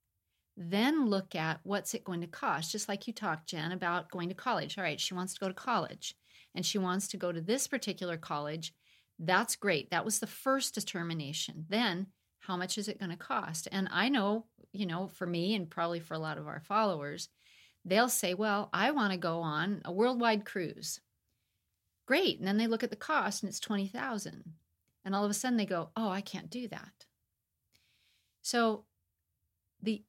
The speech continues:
issue here is that what we want is not the money. The money is a mere exchange for the experience in life that we want. And when we can stay focused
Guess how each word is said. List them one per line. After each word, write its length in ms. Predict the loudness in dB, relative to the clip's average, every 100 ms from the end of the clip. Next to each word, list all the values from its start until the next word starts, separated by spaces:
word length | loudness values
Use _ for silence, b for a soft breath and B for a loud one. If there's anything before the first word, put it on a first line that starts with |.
| _
issue 480 | 0 2 2 0 -2
here 540 | -4 -6 -8 -8 -14 -20 _ _ _
is 160 | -4 -2
that 200 | 0 0
what 240 | 0 0
we 140 | 2 0
want 400 | 2 2 2 2
is 180 | -4 -2
not 260 | -2 -2 -4 -8
the 80 | -6
money. 580 | -4 -2 -4 -6 -10 _ _ _ _ _ _ _ _ _
The 80 | 2
money 440 | 4 6 4 2 0
is 160 | -4
a 60 | -2
mere 500 | -2 0 0 0 -2
exchange 1040 | -8 -6 -4 -4 -6 -4 -2 -2 -2 -2 -6 _ _ _
for 200 | -10 -6
the 240 | -2 -4 -6
experience 1120 | -4 0 0 0 0 2 2 2 -2 -4 -8 -6
in 220 | -8 -6
life 420 | -4 -4 -4 -8 -12
that 180 | -12
we 160 | -10 -10
want. 480 | -10 -14 -16 _ -20 _ _ _ _ b b b b
And 220 | 2 4
when 240 | 4 6
we 120 | 4 2
can 220 | 0 0
stay 320 | 0 -2 -2
focused 760 | -4 -4 0 0 0 -4 -4